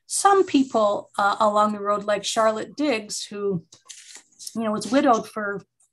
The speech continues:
twenty years, ten, ten, fifteen years, and she was, she farmed as long as she could on her own, and, uh, but she eventually wound up in the jail, uh, as a place of refuge.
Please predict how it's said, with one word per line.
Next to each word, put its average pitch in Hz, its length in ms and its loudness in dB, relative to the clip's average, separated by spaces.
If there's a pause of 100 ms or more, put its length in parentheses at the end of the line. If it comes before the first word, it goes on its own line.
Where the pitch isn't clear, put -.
twenty 220 300 -4
years, 220 300 -4
ten, 240 360 0
ten, 220 380 -2
fifteen 233 480 -4
years, 233 280 2
and 220 240 -4 (220)
she 339 140 4
was, 330 220 6
she 339 160 6
farmed 247 680 4
as 220 160 -10
long 240 240 4
as 233 100 0
she - 140 -4
could 240 240 0
on 214 160 2
her 214 260 -2
own, 196 300 -6
and, 214 420 -4
uh, 208 300 2 (360)
but 240 120 -4
she 277 220 0
eventually 240 500 -4
wound 208 300 -4
up 202 200 -2
in 202 100 -12
the 196 80 -10
jail, 190 600 -6
uh, 185 260 -4 (520)
as 220 140 0
a - 40 -6
place 233 280 0
of 254 120 0
refuge. 202 540 -4